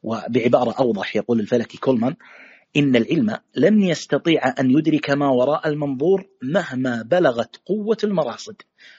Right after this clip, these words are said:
ومهما استخدمنا من الطاقات. العلم نفسه يقول ذلك، فلا يمكن أن نرى ما وراء العالم المنظور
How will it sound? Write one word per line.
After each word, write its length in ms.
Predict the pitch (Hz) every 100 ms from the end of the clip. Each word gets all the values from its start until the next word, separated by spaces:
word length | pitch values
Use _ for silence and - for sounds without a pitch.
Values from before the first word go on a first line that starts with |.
| _ -
ومهما 460 | 123 220 196 160
استخدمنا 760 | 151 - 151 - 120 208 220 220
من 120 | 202
الطاقات. 540 | 165 - 123 117 110 - _ _ _ _ -
العلم 480 | 175 156 233 180 143
نفسه 420 | 175 - 120 123
يقول 380 | 113 156 131 117
ذلك، 360 | 101 104 - _ _ _ _
فلا 260 | 120 135
يمكن 440 | 131 185 135 120 110 127
أن 160 | 120
نرى 340 | 147 147 127 113
ما 160 | 120
وراء 420 | 117 117 160 175
العالم 400 | 139 127 170 156
المنظور 540 | 151 151 151 175 214